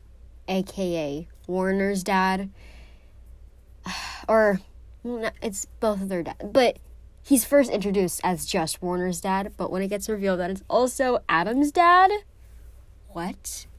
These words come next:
They're related? <sighs> Ooh.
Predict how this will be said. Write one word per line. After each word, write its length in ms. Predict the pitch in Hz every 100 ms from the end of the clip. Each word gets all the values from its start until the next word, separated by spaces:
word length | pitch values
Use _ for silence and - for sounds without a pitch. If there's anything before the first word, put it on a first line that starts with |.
| -
They're 240 | 208 214
related? 720 | 220 214 180 180 214 294 370 440 415 - - - - -
<sighs> 720 | - - - - - - -
Ooh. 480 | 240 294 208 160